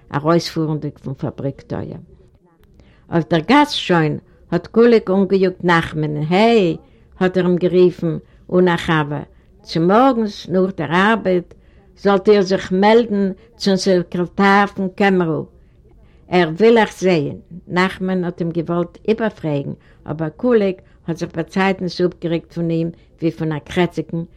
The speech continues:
und gier weg auf die kurze, dicke Füße. Kapitel fünfundvierzig.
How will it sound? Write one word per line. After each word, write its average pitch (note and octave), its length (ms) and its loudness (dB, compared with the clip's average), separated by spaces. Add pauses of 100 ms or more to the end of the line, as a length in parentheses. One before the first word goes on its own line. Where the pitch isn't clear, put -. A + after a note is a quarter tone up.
(140)
und D#3 200 -6
gier F#3 460 0
weg E3 360 -4
auf C#3+ 80 -12
die D#3 100 -10
kurze, E3 440 -6
dicke D3 340 -8
Füße. - 520 -14 (2250)
Kapitel B3+ 540 -2
fünfundvierzig. A3 1080 -4